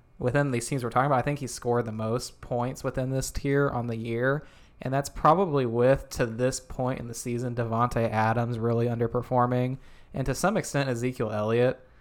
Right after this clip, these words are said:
Um, and so those guys do what they did last year, and I realize,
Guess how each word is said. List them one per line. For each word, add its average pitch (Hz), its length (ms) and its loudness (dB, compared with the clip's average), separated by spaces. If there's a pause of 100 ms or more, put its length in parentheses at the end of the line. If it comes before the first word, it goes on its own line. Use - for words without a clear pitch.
(180)
Um, 117 600 0
and 127 160 -4
so 127 400 6
those 180 240 4
guys 175 320 4
do 139 280 4
what 135 120 4
they 131 120 6
did 120 260 2
last 117 400 0
year, 151 180 2
and 135 100 0
I 117 40 -2
realize, 117 720 0